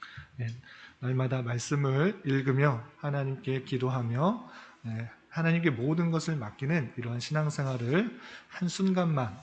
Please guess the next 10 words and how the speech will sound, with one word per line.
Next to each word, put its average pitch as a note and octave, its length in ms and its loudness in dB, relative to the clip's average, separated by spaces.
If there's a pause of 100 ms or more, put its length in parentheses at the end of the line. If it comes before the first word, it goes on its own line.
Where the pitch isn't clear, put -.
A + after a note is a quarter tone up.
(100)
어느 A#2 120 -4
시기만 E3 480 2
하는 D3 220 4
것이 C#3+ 200 0
아니라 C#3 400 2 (500)
한평생 F3 840 2
성도로서 D#3+ 1000 0
마땅히 B2+ 520 -4
가져야 A#2+ 520 -2
할 C3+ 240 0